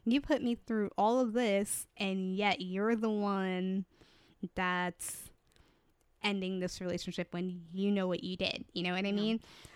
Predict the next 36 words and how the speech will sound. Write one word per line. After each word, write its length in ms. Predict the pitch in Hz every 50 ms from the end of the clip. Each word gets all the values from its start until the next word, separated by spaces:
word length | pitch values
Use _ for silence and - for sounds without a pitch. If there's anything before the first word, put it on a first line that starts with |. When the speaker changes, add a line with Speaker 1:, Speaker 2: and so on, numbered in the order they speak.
| - -
Speaker 2:
I've, 220 | 208 240 277 285 -
I've, 160 | - 269 311 -
I'm, 140 | - 226 262 -
I'm 180 | - 247 294 320
the 120 | 277 220
opposite. 420 | 196 214 - - 185 - - - -
I 100 | - 277
don't 200 | 392 508 539 539 294
Speaker 1:
Like, 40 | 226 262
Speaker 2:
know 0 | 294 269 269 - - - -
what, 120 | - -
you 140 | 240 269 302
know 100 | 349 392
what? 220 | 466 508 466 330
We're 120 | 262 262 294
learning 320 | 302 349 381 415 427 392 320
we're 160 | 277 233 - -
opposite 480 | - 254 269 - 311 - - 285 277 -
people. 340 | - - - 381 - 277 285 - -
Speaker 1:
We're 60 | 415
very 160 | 294 587 - 453 - -
opposite 260 | - - - - 466 466 453 440 427 453 -
people. 160 | - - -
Like, 540 | 214 220 453 - 494 - - - 453 330 254 - - -
Speaker 2:
<laughs> 380 | - - - - - - -
Speaker 1:
I 140 | 294 330 370
mean, 220 | 403 427 415 359 - - -
I, 480 | 277 302 320 359 381 403 415 415 403 - - - _ _ -
I've 220 | 240 294 349 370
n-, 320 | 262 240 208 208 202 202 - _ _ _ _ _ _ _ _ _ _ _ _ _ _ _ _ -
I've 400 | - 233 277 311 349 320 233 _
broken 480 | - 254 226 240 269 285 294 277 214 - - _ _ -
up 140 | 196 226 - - - - 269
with 220 | 285 311 330 339 - - _ _ - - - -
someone, 640 | - 285 285 285 285 302 285 294 302 311 330 339 330 _ _ _ _ _ _ _ - - _
but 220 | - 240 233 214